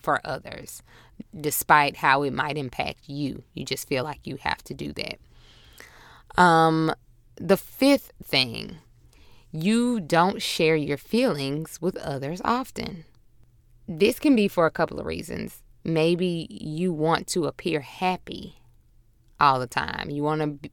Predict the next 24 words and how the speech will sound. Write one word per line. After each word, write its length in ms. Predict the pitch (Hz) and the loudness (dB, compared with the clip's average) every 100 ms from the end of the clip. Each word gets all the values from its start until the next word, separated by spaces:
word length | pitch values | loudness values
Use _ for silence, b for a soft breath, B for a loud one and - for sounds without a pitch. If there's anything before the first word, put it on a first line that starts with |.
| - | -8
appear 560 | 151 _ - 180 156 | -10 _ -6 -2 -2
to 160 | - 151 | -2 -4
be 220 | 151 151 | -2 -4
the 140 | 139 | -4
fun 380 | 143 - 175 165 | -10 0 0 0
person 420 | - 143 139 143 143 | -2 -6 -4 -8 -8
to 120 | 147 | -6
be 220 | 151 143 | -4 -4
around. 580 | 135 57 55 - - - B B B B | -4 -6 -8 -10 -12 -18 B B B B
So 720 | - 170 156 147 143 143 139 b b - | 2 4 6 4 2 2 -2 b b -8
if 160 | - 151 | -4 -2
you're 220 | 165 156 | 4 4
going 400 | 143 156 165 160 | 4 2 2 2
through 240 | 151 151 147 | 0 -2 -2
something 520 | - 147 - 147 143 | 0 0 0 -2 0
that 200 | 139 139 | 0 0
is 160 | 135 | -2
not 340 | 143 139 147 139 | -2 0 0 2
necessarily 960 | 139 - 143 147 139 131 139 135 135 - _ _ _ _ _ 143 127 | -2 -4 -4 0 0 0 -2 -4 -6 -10 _ _ _ _ _ -18 -14
jovial 880 | - 156 151 147 147 143 139 139 135 | 2 4 4 4 0 2 0 0 -2
or 80 | 143 | -6
fun, 800 | - - 202 185 151 143 147 147 - _ _ _ _ _ | -8 0 2 4 2 2 0 -4 -8 _ _ _ _ _
you 160 | 165 170 | -2 0
say, 580 | - 147 143 139 143 | 2 2 4 4 2